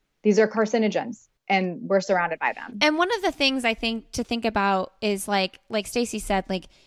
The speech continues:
Speaker 2: when they're ready for a new couch, they're gonna, that's the kind they're gonna get. Like,
Speaker 1: Yeah.
Speaker 2: she's not saying,
Speaker 1: Yeah.
Speaker 2: and I'm not saying, like, "Go out and do all these things right now." It's like, like,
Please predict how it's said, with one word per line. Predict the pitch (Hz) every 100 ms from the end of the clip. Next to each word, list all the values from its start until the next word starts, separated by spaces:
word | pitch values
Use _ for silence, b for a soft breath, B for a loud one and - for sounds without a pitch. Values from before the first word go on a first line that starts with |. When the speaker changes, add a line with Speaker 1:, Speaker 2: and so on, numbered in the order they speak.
| b b
Speaker 2:
when | 214 196 247 269 262
they're | 240 220
ready | 208 208 208
for | - 202
a | 190
new | 190 185
couch, | - 185 180 - -
they're | 190
gonna, | 190 185 -
that's | 196 190 -
the |
kind | - 185 185
they're | 185
gonna | 180 175
get. | 175
Like, | - 202 -
Speaker 1:
Yeah. | 196 -
Speaker 2:
she's | - 294 311
not | 370 -
saying, | 247 233 220
Speaker 1:
Yeah. |
Speaker 2:
and | 208
I'm | 214
not | 214 202
saying, | 202
like, | 202 190
"Go | 311
out | 339
and | 294
do | 330
all |
these | 320 302
things | - 277
right | 220 294
now." | 277 254 190 -
It's | -
like, | 247 226 - b b b _ 233 -
like, | 240 269 262